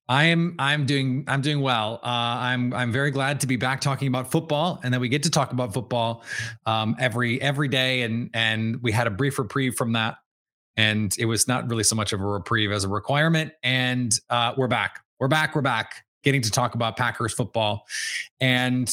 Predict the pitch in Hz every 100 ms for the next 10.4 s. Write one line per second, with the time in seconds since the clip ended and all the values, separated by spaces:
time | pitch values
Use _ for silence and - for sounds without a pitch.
0 | - 143 - 175 185 120 139 139 131 127
1 | - 127 123 - 120 120 110 135 123 123
2 | 120 127 120 120 117 - 135 123 117 123
3 | 123 120 - 120 - 127 131 131 123 -
4 | 113 107 104 - - - - - - -
5 | - _ _ 117 175 - - 180 165 135
6 | 131 127 - - - _ _ - 120 120
7 | 139 127 127 202 123 135 143 - - _
8 | _ _ 139 131 143 139 143 139 135 160
9 | 139 131 127 135 127 131 165 131 117 -
10 | 127 131 - -